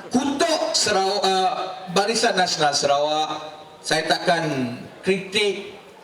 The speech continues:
Tan Sri Adnan Satim. Saya takkan sentuh mana-mana parti Barisan Nasional dekat Sarawak. Saya janji jadi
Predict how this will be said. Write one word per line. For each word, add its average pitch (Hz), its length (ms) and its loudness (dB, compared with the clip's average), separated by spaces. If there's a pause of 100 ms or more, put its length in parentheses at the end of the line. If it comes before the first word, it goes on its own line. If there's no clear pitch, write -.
(600)
Tan 151 160 2
Sri 160 240 2
Adnan 147 240 0
Satim. 160 480 0
Saya 233 320 0
takkan 254 320 2
sentuh 247 320 2
mana-mana 196 560 2
parti 208 720 -2 (320)
Barisan 180 560 2
Nasional 170 560 2
dekat 156 240 0
Sarawak. 135 960 0
Saya 220 320 2
janji 208 560 2
jadi 175 240 2